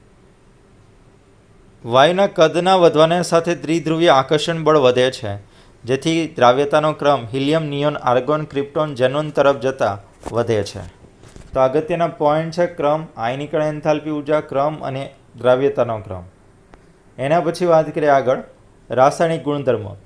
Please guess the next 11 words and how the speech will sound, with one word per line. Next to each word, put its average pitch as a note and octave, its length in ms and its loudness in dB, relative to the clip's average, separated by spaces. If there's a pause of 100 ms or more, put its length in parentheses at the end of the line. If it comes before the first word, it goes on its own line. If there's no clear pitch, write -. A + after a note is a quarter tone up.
(720)
આ E3+ 100 8
તત્વોની F#3 480 0
સ્થાયી E3+ 400 2
ઇલેક્ટ્રોન D#3+ 500 0
રચનાને D#3 540 0
કારણે C#3 500 0
તેઓની D3 240 -2
ઇલેક્ટ્રોન C#3+ 520 -2
રચના C#3+ 280 -2
સ્વીકારવાની C#3+ 600 0
વૃત્તિ B2 480 -6